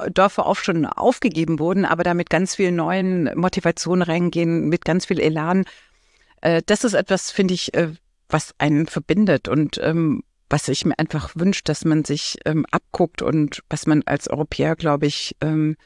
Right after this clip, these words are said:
diese Mut und Zuversicht, dass man aufbauen kann, dass man aufsteigen kann, das ist, glaube ich, das Wichtigste, was auch die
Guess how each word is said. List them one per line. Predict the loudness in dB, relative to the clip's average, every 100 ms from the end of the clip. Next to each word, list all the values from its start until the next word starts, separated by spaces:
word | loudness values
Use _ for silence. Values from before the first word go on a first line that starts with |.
| _ _ _ -6
diese | 0 2
Mut | 2 0
und | -2 -2
Zuversicht, | -2 0 2 0 -2
dass | -4 -2
man | 0
aufbauen | 0 0 0 2 0
kann, | -2 0 2 0 -2 _ _ -6
dass | -4 0
man | 2
aufsteigen | 4 2 2 0 2 -2
kann, | 0 0 2 0 _
das | -4 -4
ist, | -8 -2
glaube | -2 -2
ich, |
das | -6 -4
Wichtigste, | -4 -4 -8 0 0
was | 0 -2
auch | -2 0
die | 2 2